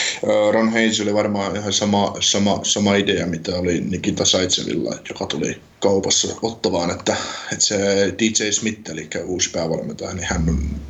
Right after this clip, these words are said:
mun käsittääkseni juuri Toron-, Toronton entinen apuvalmentaja, niin se oli niinku hänen halujaan saada nämä herrat, nämä herrat kyli-, tuossa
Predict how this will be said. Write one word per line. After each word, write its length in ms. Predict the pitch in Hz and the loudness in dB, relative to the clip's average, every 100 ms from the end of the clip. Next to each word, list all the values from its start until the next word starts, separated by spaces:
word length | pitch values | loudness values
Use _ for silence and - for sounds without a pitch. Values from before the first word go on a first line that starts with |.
| - 123 | -12 2
mun 280 | 139 147 | 4 4
käsittääkseni 800 | 143 139 113 113 - 107 - 104 107 | 4 2 0 -4 -2 -2 0 -4 -2
juuri 240 | 110 107 | 0 0
Toron-, 400 | 107 107 101 - - | 0 0 0 -4 -2
Toronton 360 | 110 101 101 | 0 0 -2
entinen 240 | 101 - - | 0 0 2
apuvalmentaja, 760 | - - - - - - - | 2 2 2 0 0 2 4
niin 160 | - - - - - - - | 2 0 -2 0 0 -2 0
se 140 | 110 104 | 2 4
oli 120 | 104 | 2
niinku 180 | - - | 0 0
hänen 300 | 117 104 98 | 2 2 2
halujaan 500 | 98 87 82 - - - - | 2 2 -2 -6 -8 -14 -4
saada 340 | - - 98 95 - - | 0 2 0 -4 -6 0
nämä 160 | 101 | 0
herrat, 460 | 98 113 - - - - | 0 -2 -4 -8 -8 -4
nämä 140 | 113 104 | 0 2
herrat 200 | 104 - | 0 0
kyli-, 320 | 110 104 98 | 2 2 0
tuossa 220 | 110 107 | -2 -2